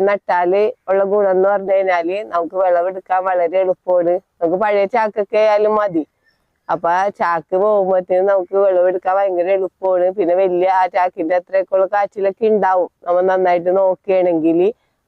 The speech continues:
അത്യാവശ്യം നല്ല കാച്ചിലൊക്കെ ഉണ്ടാവും. അപ്പൊ നമുക്കത് എങ്ങനെയാണ് നടണ്ടേന്ന് നോക്കാം. ഇതാണ് ട്ടാ കാച്ചിൽ. ഞാൻ വയലറ്റ്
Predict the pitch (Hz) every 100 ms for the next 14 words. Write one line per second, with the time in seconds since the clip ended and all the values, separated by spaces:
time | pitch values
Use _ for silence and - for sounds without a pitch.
0 | - - 170 165 180 175 180 185 180 180
1 | 170 165 165 - 180 180 156 160 190 -
2 | _ _ 185 185 196 196 208 214 208 196
3 | 196 196 208 190 175 175 175 180 175 -
4 | 139 - _ _ _ _ _ _ _ _
5 | - - - - - - - - - -
6 | - 202 202 214 226 226 226 220 - _
7 | 247 196 190 196 196 202 226 220 202 190
8 | -